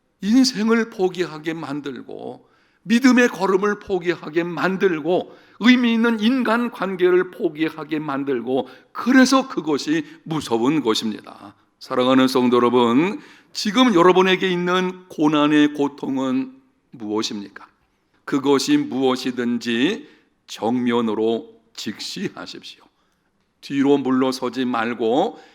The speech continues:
하나님을 의지하는 믿음으로 정면으로 맞서십시오. 그리고 바로 그것을 가지고 하나님께 가지고 나가서 기도하십시오.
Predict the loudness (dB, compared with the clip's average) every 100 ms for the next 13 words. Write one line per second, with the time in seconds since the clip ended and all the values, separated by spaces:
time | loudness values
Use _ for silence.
0 | _ -16 -4 2 4 6 4 4 2 -4
1 | -2 -2 0 -2 -4 -2 0 0 0 0
2 | -2 -20 _ -14 -2 0 6 6 6 4
3 | 4 2 -4 -20 -10 -8 -6 2 2 2
4 | -4 -8 -14 -16 _ _ _ _ _ _
5 | _ _ _ _ _ _ _ 4 8 8
6 | 6 2 0 -6 -20 _ _ _ _ _
7 | _ _ -8 2 4 4 2 -2 2 2
8 | 4 0 0 -8 -6 -2 0 0 -2 -20
9 | _ _ _ -4 2 4 4 0 0 0
10 | 0 -6 -4 -2 0 2 2 0 2 2
11 | 2 -2 -18 -18 -12 -2 0 0 -2 -8
12 | -8 -12 -16 -14 -14